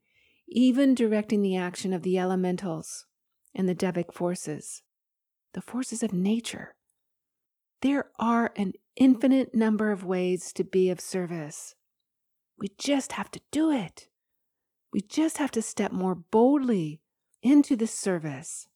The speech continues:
knowing how much ability you really do have. And when you are unified as one with divine presence and with the enlightened collective, with your totality of self,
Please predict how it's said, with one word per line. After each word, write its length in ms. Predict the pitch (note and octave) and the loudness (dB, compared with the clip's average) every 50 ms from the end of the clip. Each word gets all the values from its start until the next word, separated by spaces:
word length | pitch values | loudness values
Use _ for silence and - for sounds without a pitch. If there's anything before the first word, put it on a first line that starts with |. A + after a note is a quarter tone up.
| _ _ _ _ _ _ _ _ - | _ _ _ _ _ _ _ _ 0
knowing 400 | G3 G#3+ B3 C4 C#4+ D4+ D#4 D4 | 2 4 6 6 6 6 6 4
how 280 | C4+ B3+ A#3 C4+ C#4 | 2 0 0 2 2
much 240 | B3 B3+ C4 B3 - | 4 4 2 2 2
ability 800 | B3 G3 F#3+ G#3+ G#3+ G#3+ G#3 G#3 F#3+ F#3 F3 E3+ E3 D#3+ E3 - _ _ _ _ _ _ _ _ _ _ _ _ _ - | 0 2 4 4 4 6 6 4 4 4 2 2 0 -2 -6 -12 _ _ _ _ _ _ _ _ _ _ _ _ _ -14
you 760 | - D#3 D#3+ E3+ G3 B3+ D4 D#4+ D4+ A3 F3+ F3 F#3 G3+ - _ | -10 -8 -2 2 6 6 8 8 8 8 6 6 4 2 -2 _
really 680 | - G3 G3+ G#3+ B3 C4 C#4 C4+ C4 C4+ C4+ C4+ C4 - _ | -4 0 4 6 6 8 8 6 6 6 4 4 2 0 _
do 300 | - A3 A#3 B3 B3+ B3+ | 2 4 4 6 4 4
have. 920 | B3 - - - A3+ B3 C#4+ E4 E4+ C#4+ G#3+ E3 - - - - - - _ _ _ _ _ _ _ _ _ _ _ _ _ _ _ _ - | 2 0 -4 -4 -2 -2 -2 -2 -2 -2 -2 -4 -4 -8 -10 -14 -20 -20 _ _ _ _ _ _ _ _ _ _ _ _ _ _ _ _ 0
And 180 | G#3+ A3 A3+ A3+ | 4 6 6 8
when 160 | B3 A#3+ A3+ | 8 8 8
you 220 | B3 C#4 D4 C4+ | 8 8 8 8
are 120 | C4 A#3 G#3+ | 6 6 4
unified 960 | G3+ F#3+ F#3 G3+ A3+ C4+ D#4 F4 F4+ E4 - - B3+ A3 G3+ F#3 F3+ F3+ F3+ | 2 2 2 4 4 6 6 6 4 2 0 -2 -4 -4 -2 -2 -2 -2 -2
as 180 | F3+ E3+ - | -2 -2 -2
one 400 | F3+ F3 F#3 F#3 F#3 F#3 F3+ F3 | -2 -2 0 0 0 0 0 0
with 160 | E3 E3+ - - | -2 -4 -4 -4
divine 440 | - F3 D#3+ F3 F3 E3+ E3 E3 | -6 -4 -4 -2 -4 -2 -2 -4
presence 840 | E3 - - F3+ E3+ E3+ - F3+ F3 E3 D3+ D#3 - - - - - _ _ _ _ _ _ _ _ _ _ _ _ _ _ _ - | -6 -6 -6 -6 -6 -6 -4 -6 -4 -4 -6 -8 -10 -12 -16 -18 -20 _ _ _ _ _ _ _ _ _ _ _ _ _ _ _ 0
and 220 | G#3+ G#3+ G#3 G3+ | 2 4 6 8
with 220 | G#3+ A#3+ B3 B3+ - | 8 8 6 6 2
the 140 | A3 G#3 | 0 2
enlightened 600 | G#3 G3 F#3 F#3 F3 E3+ F3 - - F3 E3+ F3 | 2 2 0 -2 -2 -4 -6 -6 -6 -8 -8 -8
collective, 800 | - - G3 F3+ F3+ F3 - - - E3+ E3 D#3+ D#3 D3+ - _ _ _ _ _ _ _ _ _ _ _ _ _ _ _ - | -10 -10 -8 -6 -6 -6 -8 -8 -10 -10 -8 -8 -10 -12 -18 _ _ _ _ _ _ _ _ _ _ _ _ _ _ _ 0
with 340 | G3+ G3+ C4 D4 C#4+ - B3 | 4 4 6 6 4 4 2
your 120 | A#3 A3+ | 0 0
totality 800 | A3 - G#3+ G3 F#3+ - G#3 F#3 F#3 F3+ F3 F3 - - F3 E3+ | 0 0 -2 -2 -2 -4 -6 -6 -6 -6 -8 -8 -8 -8 -8 -8
of 120 | F3 E3 | -8 -8
self, 640 | - - - F#3 F3 E3 D#3 D3 D3+ - - _ _ | -10 -10 -8 -6 -6 -6 -6 -8 -10 -14 -18 _ _